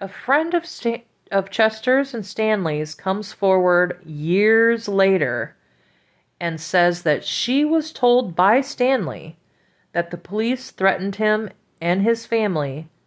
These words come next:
and that's why he felt like he had to lie on the stand.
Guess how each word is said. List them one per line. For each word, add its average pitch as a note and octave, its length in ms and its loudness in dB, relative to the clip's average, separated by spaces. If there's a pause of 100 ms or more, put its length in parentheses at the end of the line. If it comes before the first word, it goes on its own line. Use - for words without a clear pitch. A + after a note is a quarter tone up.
(140)
and E3+ 140 -4
that's F3+ 300 0
why F3 220 4
he F3 120 0
felt E3+ 320 0
like D3+ 220 0
he F3 140 -4
had D3+ 480 -4
to C#3 100 -10
lie B2+ 420 -8 (100)
on C3+ 180 -10
the C3 80 -14
stand. - 500 -16